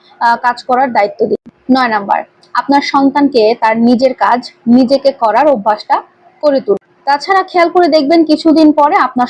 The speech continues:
সন্তান অলস হয়ে যাবে। তাদেরকে বলুন তারা যেন তাদের বিছানা নিজেরাই সুন্দর করে পরিপাটি করে বিছায় এবং গুছিয়ে রাখে। সকালে যখন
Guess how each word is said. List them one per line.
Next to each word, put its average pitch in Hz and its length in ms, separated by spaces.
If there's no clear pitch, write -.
সন্তান 233 300
অলস 214 340
হয়ে 190 200
যাবে। 190 140
তাদেরকে 294 360
বলুন 285 360
তারা 254 200
যেন 277 240
তাদের 254 340
বিছানা 254 400
নিজেরাই 262 500
সুন্দর 330 320
করে 277 160
পরিপাটি 294 500
করে 269 220
বিছায় 269 420
এবং 262 200
গুছিয়ে 226 360
রাখে। - 200
সকালে 285 380
যখন 254 240